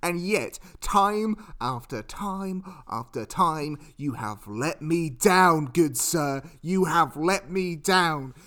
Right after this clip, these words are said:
You claim on your crappy Wikipedia page <laughs> copy and paste edit job that Tom Hanks was in The Pacific as a narrator, uncredited on five episodes, but credited importantly on the first episode called Guadalcanal.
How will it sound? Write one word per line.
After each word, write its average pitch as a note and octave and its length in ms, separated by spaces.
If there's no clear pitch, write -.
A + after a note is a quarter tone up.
You A#3+ 200
claim D#3+ 840
on C3 220
your C#3+ 160
crappy D#3+ 520
Wikipedia D#3+ 720
page D3 380
<laughs> - 40
copy F3 300
and C3+ 120
paste D3+ 360
edit D#3 300
job D#3+ 320
that D3+ 180
Tom G#3 220
Hanks F3 340
was E3+ 100
in F3 180
The E3+ 80
Pacific D3+ 540
as D#3 140
a C#3+ 40
narrator, D3+ 540
uncredited F#3+ 640
on D#3+ 80
five F3 240
episodes, D#3 380
but C#3 180
credited A#3 460
importantly F3 680
on F#3 160
the E3+ 80
first G3 400
episode B2+ 480
called - 340
Guadalcanal. C#3+ 840